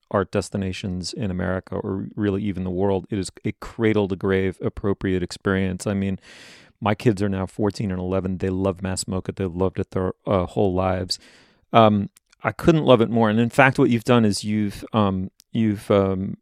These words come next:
happily perturbed me into a slightly different, um, endorsement than I was gonna do. But there's a version of Mass Mocha exists in Tasmania,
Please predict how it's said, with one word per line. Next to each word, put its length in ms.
happily 480
perturbed 560
me 120
into 200
a 60
slightly 500
different, 560
um, 340
endorsement 460
than 100
I 80
was 160
gonna 240
do. 220
But 220
there's 280
a 60
version 580
of 100
Mass 300
Mocha 420
exists 560
in 200
Tasmania, 880